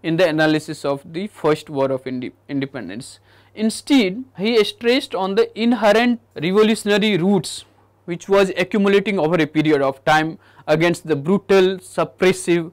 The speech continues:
policies of the British rule. So instead, he stressed on this inherent revolutionary roots of first war of independence and portrayed it as the mass movement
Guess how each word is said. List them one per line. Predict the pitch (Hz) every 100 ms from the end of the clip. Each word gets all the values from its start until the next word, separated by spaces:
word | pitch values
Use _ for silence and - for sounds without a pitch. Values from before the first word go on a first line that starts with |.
| _ _ -
policies | 185 214 208 202 185 180 -
of | 156 156 160
the | 156
British | 143 156 160 151 -
rule. | 170 240 214 247 _
So | - 254 247 220 -
instead, | 214 - 277 285
he | 233 226
stressed | - 240 240 - -
on | 175 180
this | 240 - - _
inherent | 202 196 196 208 226 214
revolutionary | 175 165 175 202 180 175
roots | 151 165 -
of | 127 147
first | - 190 185 -
war | 170 156
of | 151 -
independence | 160 151 143 143 143 190 - - _ _ _
and | - 175 -
portrayed | 196 220 233 277 277
it | 247 -
as | 165 185 185
the | 220
mass | 156 156 196 202 -
movement | 143 156 185 180 139 180 226